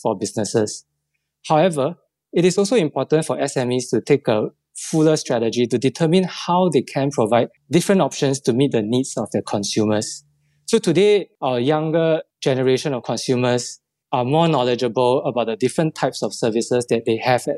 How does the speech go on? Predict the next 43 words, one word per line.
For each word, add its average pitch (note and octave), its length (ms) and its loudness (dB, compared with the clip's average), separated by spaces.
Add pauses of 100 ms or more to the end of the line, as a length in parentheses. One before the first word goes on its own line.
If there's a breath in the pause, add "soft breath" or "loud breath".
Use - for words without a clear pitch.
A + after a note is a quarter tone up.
(220)
available. A#2 600 2 (260)
And C#3 140 2
they C#3+ 60 4
are C#3+ 40 2
more G#3+ 220 0
willing F3+ 260 2
to D3+ 80 0
experiment C3 720 0
with A2 140 2
different C3+ 420 -2 (100)
services A2+ 680 -2
to B2 100 2
see E3+ 240 2
which F#3 280 0
ones C#3 280 -2
fit B2+ 140 0
their A2 100 0
lifestyle A#2 460 -2
the A2+ 80 -2
best. A2+ 420 -2 (540 soft breath)
So G#3 100 2
what A3 140 2
this G#3+ 160 0
means G3 160 2
for D#3 100 -2
S C3+ 160 -2
M B2 140 0
Es B2+ 180 0
is A#2 200 -2 (180)
either D#3 460 2 (260)
they D3+ 140 2
need G#3+ 240 2
to C#3+ 80 -2
be B2 240 2
able D#3 220 2
to B2 120 0
work D3 240 0 (180)
across G#3 460 -2
a B2+ 100 0
wide F3 320 0
range C3+ 380 0
of A2 100 -6
solutions A#2+ 760 0